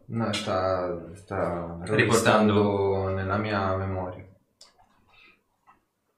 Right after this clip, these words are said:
Speaker 2: Già, perché il tuo non è un problema fisico, è un problema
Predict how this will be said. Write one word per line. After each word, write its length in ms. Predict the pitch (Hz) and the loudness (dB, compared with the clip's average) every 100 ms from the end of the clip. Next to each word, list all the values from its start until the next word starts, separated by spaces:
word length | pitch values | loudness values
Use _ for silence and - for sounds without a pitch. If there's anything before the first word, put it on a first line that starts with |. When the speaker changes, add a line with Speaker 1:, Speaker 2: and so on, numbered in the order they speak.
| _ _ | _ _
Speaker 2:
Già, 220 | 143 120 | 2 4
perché 220 | 113 117 | 4 4
il 80 | 113 | 2
tuo 140 | 143 | 4
non 140 | 120 110 | 4 4
è 40 | |
un 100 | 104 | 2
problema 280 | 104 104 101 | 0 0 0
fisico, 360 | 110 107 113 120 | -4 -6 -8 -8
è 40 | |
un 100 | 117 | -6
problema 240 | 117 107 | -2 0